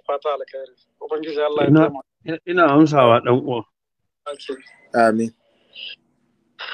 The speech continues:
Speaker 1: Wani karan fa abubuwan da ke faruwa nan na miji ya bar gida ya rasa kula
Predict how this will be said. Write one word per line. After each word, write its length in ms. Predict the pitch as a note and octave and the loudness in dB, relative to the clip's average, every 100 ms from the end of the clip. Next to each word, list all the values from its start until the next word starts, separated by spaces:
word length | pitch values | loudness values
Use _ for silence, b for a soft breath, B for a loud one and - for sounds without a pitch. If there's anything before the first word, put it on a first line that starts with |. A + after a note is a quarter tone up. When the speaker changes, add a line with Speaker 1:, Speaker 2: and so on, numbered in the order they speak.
| B - | B -2
Speaker 1:
Wani 220 | F#3 A3+ | 0 0
karan 400 | B3+ C#4+ A#3 G#3 | -2 -4 -4 -6
fa 460 | F3+ G3 G3+ G3 F#3+ | -8 -6 -4 -6 -6
abubuwan 460 | G3+ G3 F#3 G#3 F#3 | -8 -10 -10 -10 -10
da 80 | D#3+ | -14
ke 180 | D#3+ D#3 | -14 -10
faruwa 340 | D#3 E3 F3 F3+ | -8 -8 -8 -10
nan 220 | E3 E3 | -10 -14
na 140 | E3 E3 E3 E3 E3 D#3+ D#3 D#3 - _ _ G3 | -12 -10 -8 -8 -8 -8 -10 -14 -18 _ _ _
miji 460 | E3+ F3+ F3 D3+ D3+ | -20 -18 -18 -10 -8
ya 80 | |
bar 240 | C#3 D#3+ E3 | -6 -6 -6
gida 420 | D3 D#3+ D#3 D#3+ D#3+ | -8 -8 -4 -4 -2
ya 400 | D3+ C#3 C3+ C3 _ _ - D3+ | -4 -6 -6 -8 _ _ -12 -10
rasa 240 | D#3+ D#3 - | -8 -10 -12
kula 180 | E3 D#3 | -10 -8